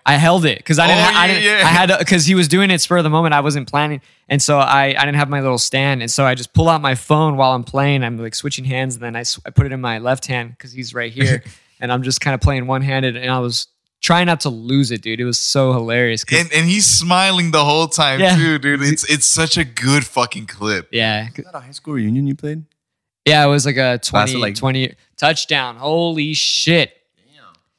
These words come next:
Speaker 2: The Chiefs.
Speaker 1: Okay, so I got two dollars on this game. That's all I have.
Speaker 3: I don't have any, I don't have any cash.
Speaker 1: Nobody has
Speaker 3: Sorry.
Speaker 1: cash?
Speaker 3: No.
Speaker 1: Damn.
Speaker 2: So
Speaker 3: Sorry, man.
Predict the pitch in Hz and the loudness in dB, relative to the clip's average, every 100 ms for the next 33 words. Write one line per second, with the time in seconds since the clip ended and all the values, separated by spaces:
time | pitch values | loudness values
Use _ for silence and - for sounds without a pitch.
0 | _ _ _ _ _ _ 101 - - 143 | _ _ _ _ _ _ _ -10 -6 -8
1 | 143 - - - 175 185 190 139 - 202 | -10 -16 -20 0 2 4 4 2 2 2
2 | 175 113 - _ _ _ _ _ _ _ | 2 0 -6 _ _ _ _ _ _ _
3 | _ _ _ _ _ _ _ _ _ _ | _ _ _ _ _ _ _ _ _ _
4 | _ _ _ _ 143 156 151 - 196 196 | _ _ _ _ 0 2 2 2 2 4
5 | 180 170 156 139 127 123 - 120 123 131 | 4 4 2 0 -2 -6 -6 -6 -2 0
6 | 123 127 113 - _ _ _ 101 98 104 | 0 0 -4 -10 _ _ _ -4 0 0
7 | 98 101 117 101 92 - 85 - 165 190 | 0 -2 -2 -2 -6 -8 -8 -4 0 0
8 | 175 190 202 202 202 190 - - - 98 | 2 0 0 -2 -6 -12 -18 -10 -8 -8
9 | - _ _ _ - - 104 95 92 90 | -12 _ _ _ -10 -4 -2 -4 -10 -20